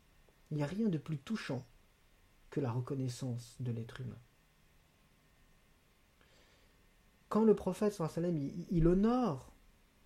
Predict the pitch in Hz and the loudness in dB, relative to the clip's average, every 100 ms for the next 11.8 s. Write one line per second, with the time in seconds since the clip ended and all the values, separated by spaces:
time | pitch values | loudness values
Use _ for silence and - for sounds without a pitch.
0 | - _ _ _ _ _ _ - - _ | -20 _ _ _ _ _ _ -20 -20 _
1 | _ _ _ - - 147 160 180 202 185 | _ _ _ -12 -2 4 6 6 6 6
2 | 160 151 151 147 147 175 123 120 147 123 | 4 0 0 -4 -2 -2 -2 -2 -4 -2
3 | 120 120 127 123 139 127 - 120 127 123 | -4 -6 -6 -6 -6 -8 -4 -2 -2 -6
4 | 120 107 113 - - - - - - _ | -8 -8 -10 -12 -20 -20 -20 -20 -20 _
5 | - - - - - - 151 175 165 175 | -20 -20 -20 -20 -20 -6 0 2 6 6
6 | 151 - 180 165 156 - 170 160 147 147 | 4 2 2 2 0 -2 -4 -4 -2 -4
7 | 139 160 - 147 165 151 139 135 147 143 | -4 -4 0 2 4 2 0 -2 -2 0
8 | 180 175 - 135 147 143 139 165 202 127 | 0 0 -4 -4 -2 -2 0 2 2 0
9 | - - - - - - - - 143 135 | -12 -20 -20 -20 -20 -20 -12 -4 0 2
10 | 139 143 143 139 131 123 127 123 147 127 | 2 2 0 0 0 -2 -2 -4 -4 -4
11 | 123 - 175 - 139 135 143 | -4 -4 -6 -4 -2 -2 -2